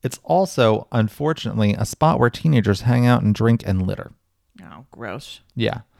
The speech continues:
Speaker 2: Is
Speaker 1: So
Speaker 2: this why we can't have nice things, teenagers?
Speaker 1: Yeah, pretty much. This place is private property, so no one is technically supposed to be on it, but the people still tend to go there all the time anyway,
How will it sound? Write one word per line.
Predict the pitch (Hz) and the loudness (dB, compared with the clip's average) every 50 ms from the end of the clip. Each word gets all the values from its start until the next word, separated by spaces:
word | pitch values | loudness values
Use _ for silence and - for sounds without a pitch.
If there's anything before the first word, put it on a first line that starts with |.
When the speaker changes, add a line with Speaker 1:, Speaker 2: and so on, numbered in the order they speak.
| _ _ _ _ _ - | _ _ _ _ _ -6
Speaker 2:
Is | 196 | 2
Speaker 1:
So | - 143 | 4 4
Speaker 2:
this | 135 | 4
why | 254 | 4
we | 240 240 | 2 -2
can't | - 226 202 | -2 -2 -2
have | 208 202 | -2 0
nice | 196 185 185 - | 0 -2 -2 -2
things, | - 196 190 185 | -2 -4 -4 -4
teenagers? | - - 170 156 143 139 135 135 131 143 156 - _ _ _ - | -4 -4 -6 -6 -4 -6 -6 -6 -6 -6 -8 -10 _ _ _ -2
Speaker 1:
Yeah, | 110 101 90 | 0 0 0
pretty | - _ - - 98 98 | -2 _ -4 -2 -2 0
much. | 92 92 90 90 - - - - _ _ - - - | 0 0 -2 -4 -6 -10 -14 -14 _ _ -20 -20 -4
This | - 131 - | -4 -4 0
place | - 165 156 131 - | 4 2 2 2 2
is | - 135 147 135 | 4 4 4 4
private | - - 156 147 143 135 127 | 4 2 2 2 2 0 0
property, | - 113 104 110 117 - 147 151 160 | 2 4 4 4 4 2 -2 -2 -2
so | - - 123 | -2 -2 0
no | 113 107 110 127 | 4 4 6 6
one | 165 147 | 4 4
is | 110 98 - | 2 0 -4
technically | _ - 147 160 156 160 151 131 | _ -2 -2 -2 0 -2 -2 -2
supposed | 110 - - - - 113 127 123 - | -2 -4 -4 0 0 0 0 0 -4
to | - | -8
be | 110 117 104 - - | -6 -6 -6 -6 -4
on | - 92 98 107 117 | 0 2 2 4 4
it, | 120 120 - - | 2 0 -2 0
but | 107 104 101 92 - | 2 4 4 4 0
the | - | -6
people | - - - 131 127 - 143 135 127 123 120 113 | -8 -6 -6 -6 -4 0 2 4 6 6 4 2
still | - - - - - 107 107 117 113 - - | 0 -10 -16 -6 -2 -2 -2 -2 -2 -6 -6
tend | - 101 117 131 | -4 -2 -2 -2
to | 123 | 0
go | 98 104 110 120 | 0 2 2 2
there | 120 123 123 123 113 | 4 4 4 4 4
all | 107 107 113 | 4 2 2
the | 117 | 0
time | - - 117 120 110 | 0 0 0 2 2
anyway, | 98 98 107 113 120 127 131 143 151 | 2 2 2 2 2 2 2 2 0